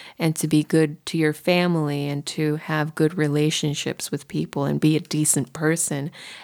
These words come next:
and not, you know, leave a trail of destruction behind you everywhere you go, you know, that kind of thing. Um, when we're young, we tend to glamorize these things. But that's not the, the life that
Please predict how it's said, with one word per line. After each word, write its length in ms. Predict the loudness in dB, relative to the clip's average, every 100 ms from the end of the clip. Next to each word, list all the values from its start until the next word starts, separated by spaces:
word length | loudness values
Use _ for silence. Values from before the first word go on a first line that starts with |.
| -2
and 240 | 0 4
not, 340 | 4 4 4
you 160 | 0 -2
know, 300 | -2 -2 -4
leave 420 | -6 -4 0 0 -2
a 80 |
trail 600 | -4 -6 0 4 4 4
of 160 | 2 0
destruction 760 | -2 -2 0 0 0 0 0 0
behind 500 | -2 -2 -2 -4 -2
you 140 | -2
everywhere 400 | 0 0 0 0
you 180 | -2 -2
go, 440 | 0 2 2 -2 -4
you 100 | -2
know, 140 | 0 2
that 220 | 2 0
kind 200 | -2 -2
of 80 | -4
thing. 320 | -4 -4 -6 -12 -20 -20 -20 -6 0
Um, 280 | 2 4
when 140 | 2 2
we're 120 | 2
young, 360 | 2 2 2 2
we 100 | 0
tend 240 | -2 -6
to 80 | -6
glamorize 840 | -4 -2 2 2 2 0 -2 -4 -6
these 220 | -6 -6
things. 440 | -8 -8 -8 -10 -12 _ _ -6
But 380 | 0 2 2 0
that's 480 | 0 4 4 4 0
not 400 | 2 4 4 2 -2
the, 320 | -4 -2 -2 -2
the 100 | -2
life 520 | 0 2 0 -2 -6
that 300 | -4 -4 -4